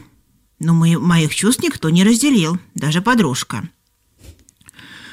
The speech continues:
Уже в девяностые мне случилось присутствовать при венчании. Родственница выходила замуж за бизнесмена средней руки. «Они что это, всерьёз?» —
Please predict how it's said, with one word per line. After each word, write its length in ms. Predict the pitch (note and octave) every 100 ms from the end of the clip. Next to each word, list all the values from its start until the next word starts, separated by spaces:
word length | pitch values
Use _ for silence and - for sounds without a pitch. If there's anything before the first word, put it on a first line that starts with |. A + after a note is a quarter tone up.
| -
Уже 280 | F#3+ G#3+ A#3
в 60 | G#3
девяностые 720 | G3+ G#3+ C#4 G4 - G3+ E3
мне 220 | D#3+ C#4+
случилось 420 | E4 C#4 C#4 D#4+
присутствовать 520 | D4 A3 - A3+ C4 A#3
при 120 | B3+
венчании. 760 | C#4 D#4 - D#3 - G#2+ F#2+ - _ _ _ _ -
Родственница 640 | A#3 F4 D#4+ B3 F#3+ F#3
выходила 520 | F3+ F#3 F#3 F3+ D#3 D3+
замуж 380 | F3 D4 E4+ C4
за 60 |
бизнесмена 640 | E3+ F3 D#3+ D#3+ G3 B3 D4
средней 400 | D#3+ D3+ F3+ F#3+
руки. 440 | G#3 G#3 - B2 D3+ _ - - _ - - - - - _
«Они 260 | - D#3+ F3+
что 280 | - - D3+
это, 280 | B2 -
всерьёз?» — 640 | C3 - D#3+ D#3+ G3+ D#4